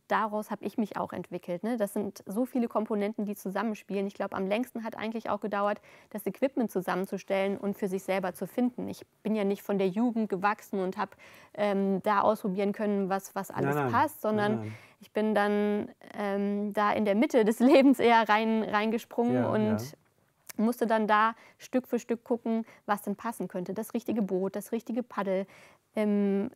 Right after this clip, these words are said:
Speaker 1: äh, mit meiner Behinderung ist es wichtig, dass, dass ich eine passende Sitzschale habe.
Speaker 2: Ja,
Speaker 1: Also muss ich
Speaker 2: natürlich.
Speaker 1: mir überlegen, wie sitze ich denn am besten, um optimal Kraft übertragen
Speaker 2: Ja,
Speaker 1: zu
Speaker 2: ja.
Speaker 1: können. So, da gibt es nichts, was man kaufen kann, sondern da muss man sich selber was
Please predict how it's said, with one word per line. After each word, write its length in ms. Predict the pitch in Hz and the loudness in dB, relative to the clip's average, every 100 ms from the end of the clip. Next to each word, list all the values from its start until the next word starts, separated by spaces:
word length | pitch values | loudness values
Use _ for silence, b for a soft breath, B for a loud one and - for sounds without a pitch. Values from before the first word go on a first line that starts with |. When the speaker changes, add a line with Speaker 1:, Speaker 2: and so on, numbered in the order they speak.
| _ | _
Speaker 1:
äh, 240 | - - | -16 -6
mit 140 | - 214 | -4 0
meiner 180 | 214 214 | 0 0
Behinderung 400 | 220 233 226 214 | 2 2 2 0
ist 80 | |
es 140 | 202 - | -4 -6
wichtig, 240 | 208 208 | -4 -2
dass, 240 | 202 196 - | -2 -4 -4
dass 160 | 202 | -2
ich 100 | 214 | -2
eine 100 | 208 | -4
passende 380 | 202 214 220 220 | -2 -2 0 2
Sitzschale 560 | 190 190 - 175 175 180 | 2 0 -6 -6 -4 -4
habe. 220 | 180 190 | -4 2
Speaker 2:
Ja, 60 | 127 | 4
Speaker 1:
Also 140 | 208 | 4
muss 180 | 214 - | 2 0
ich 160 | 214 | 0
Speaker 2:
natürlich. 20 | 214 | 2
Speaker 1:
mir 240 | 226 226 - | 0 0 0
überlegen, 640 | 220 214 226 226 226 196 | 0 2 2 2 0 2
wie 220 | 262 294 | 4 4
sitze 260 | 262 269 - | 2 0 -2
ich 80 | 240 | -2
denn 140 | 226 | -2
am 120 | 220 214 | -2 0
besten, 380 | 220 - 220 - | -2 -2 -6 -6
um 380 | - 247 247 247 B B B B _ _ | 2 4 4 2 B B B B _ _
optimal 460 | 233 - 214 214 | -8 -4 -2 0
Kraft 320 | 214 - 302 - | 0 2 0 0
übertragen 480 | 190 190 - 190 127 | -2 -2 0 4 4
Speaker 2:
Ja, 180 | 120 - | 2 0
Speaker 1:
zu 100 | - | 0
Speaker 2:
ja. 60 | 113 | 2
Speaker 1:
können. 220 | 113 120 | 2 0
So, 80 | - | -2
da 100 | 196 | 0
gibt 200 | 226 233 | -2 -4
es 80 | |
nichts, 200 | 240 233 | -4 -2
was 160 | - 214 | -4 -4
man 140 | 202 | -4
kaufen 400 | 202 294 320 - | 2 2 2 -2
kann, 220 | 185 196 185 | -4 -4 -2
sondern 200 | 180 185 | -2 -2
da 60 | |
muss 200 | 190 208 | -4 -4
man 120 | 202 | -4
sich 160 | 196 208 | -2 -2
selber 320 | 226 233 226 | 2 2 2
was 160 | 202 | 0